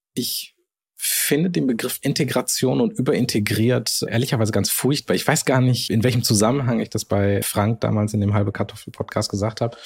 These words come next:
Es kann auch sein, dass ich das ironisch gemeint habe, weil, also Menschen, die hier geboren sind oder die hier aufgewachsen sind, ich meine, come on. <laughs>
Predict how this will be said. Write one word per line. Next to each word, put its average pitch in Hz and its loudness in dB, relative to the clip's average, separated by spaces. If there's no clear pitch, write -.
Es - -12
kann 127 0
auch 113 2
sein, 107 2
dass 107 2
ich 104 -4
das 110 2
ironisch 104 0
gemeint 107 0
habe, 104 -4
weil, 104 4
also 101 0
Menschen, 110 2
die 113 2
hier 117 2
geboren 107 2
sind 120 2
oder 110 2
die 101 0
hier 101 -2
aufgewachsen 104 -2
sind, 104 0
ich 104 -8
meine, 101 0
come 104 -2
on. 95 -4
<laughs> - 0